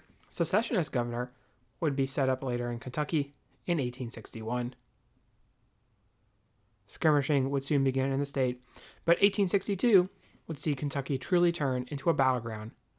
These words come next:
something many had worked to avoid. We'll close out today with a brief rundown of Sally Tompkins. Sally received a captain's commission in the Confederate Army.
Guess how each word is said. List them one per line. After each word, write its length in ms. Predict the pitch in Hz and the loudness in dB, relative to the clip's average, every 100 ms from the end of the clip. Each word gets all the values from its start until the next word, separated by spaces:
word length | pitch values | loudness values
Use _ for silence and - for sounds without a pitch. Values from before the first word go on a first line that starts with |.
| _ | _
something 380 | - 143 131 147 | -2 -2 0 0
many 380 | 123 117 117 131 _ | 0 -2 -4 -8 _
had 200 | - 123 | -8 -6
worked 300 | 107 101 - _ - | -8 -12 -18 _ -10
to 140 | 131 | -8
avoid. 420 | 113 117 117 117 - _ _ _ _ _ _ _ _ _ _ _ _ _ _ _ _ _ _ _ _ _ _ _ _ _ _ _ _ _ _ _ _ _ _ | -6 -6 -6 -8 -12 _ _ _ _ _ _ _ _ _ _ _ _ _ _ _ _ _ _ _ _ _ _ _ _ _ _ _ _ _ _ _ _ _ _
We'll 180 | 233 240 | 6 6
close 260 | 247 233 220 | 6 4 4
out 120 | 233 | 4
today 300 | 185 139 143 | 2 4 2
with 160 | 143 | 0
a 60 | 143 | 2
brief 260 | 139 143 131 | 2 2 0
rundown 400 | 127 120 120 127 | -2 -2 -4 -4
of 140 | 139 | -6
Sally 320 | - 110 110 | -6 -8 -10
Tompkins. 560 | - 151 156 139 131 - _ _ _ _ _ _ _ _ _ _ _ _ _ _ _ _ _ _ - | -2 -2 0 -4 -4 -10 _ _ _ _ _ _ _ _ _ _ _ _ _ _ _ _ _ _ 2
Sally 380 | 185 160 160 - - - | 6 8 6 0 -14 -4
received 360 | 160 - 160 160 | 0 2 2 2
a 40 | |
captain's 460 | - 139 139 170 170 | -2 -4 -2 -2 0
commission 460 | 165 131 - 127 | 0 0 -2 -6
in 160 | - 156 | -4 -6
the 80 | 160 | -4
Confederate 460 | 151 123 110 107 120 | -4 -4 -8 -8 -4
Army. 380 | 147 131 - | -2 -2 -4